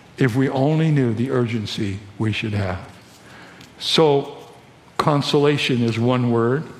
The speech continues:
Expectation is the next word. And the third word is consecration. Many New Testament passages use the coming of Christ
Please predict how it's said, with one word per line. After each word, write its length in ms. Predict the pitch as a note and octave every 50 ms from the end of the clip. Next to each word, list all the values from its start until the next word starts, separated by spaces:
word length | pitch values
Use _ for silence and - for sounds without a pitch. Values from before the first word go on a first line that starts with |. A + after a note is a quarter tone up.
| - - - - - - - - - - - - - - - - - - -
Expectation 1120 | C#3+ D3 C#3+ - - - - D#3 C3 - - - - C#3+ C3+ A#2+ - - B2+ A#2 A#2+ A#2 - - -
is 160 | C3+ A#2+ G#2+
the 140 | B2+ A#2+ A#2+
next 280 | B2 A2+ A2+ - -
word. 220 | A2+ A#2+ B2 A#2 - - - -
And 140 | - D3 C3+
the 80 | B2 A2
third 340 | - - G#3+ A3 G#3 D3+
word 240 | A#2 A#2+ B2 B2+ B2+
is 160 | A#2+ G#2 -
consecration. 920 | - - - C#3+ C#3 A#2+ - - A2 - - G#3 G#3 - - - - F2 E2 - - - - - - - - - - - - - - - - - - -
Many 300 | C#3 D3 E3 F#3 G3+ G#3+
New 180 | F#3+ F#3+ F#3+ -
Testament 560 | - F3+ E3 D#3+ - - C#3 C3+ C3+ C3+ C#3
passages 800 | - C#3 B2+ A#2+ A#2 - - A2+ G2 G2 A#2+ B2 G#2+ G2 G#2
use 520 | A2 C3+ E3+ G3 G3 G3+ G3+ F#3+ - - - B2+
the 140 | C3 B2 A2 - - - -
coming 480 | - E3 E3 F3 F#3 F3+ F3+ F#3+ F3+ - -
of 180 | - B2+ - -
Christ 560 | - - C3+ A#2+ A2 G#2+ F#2 - - - -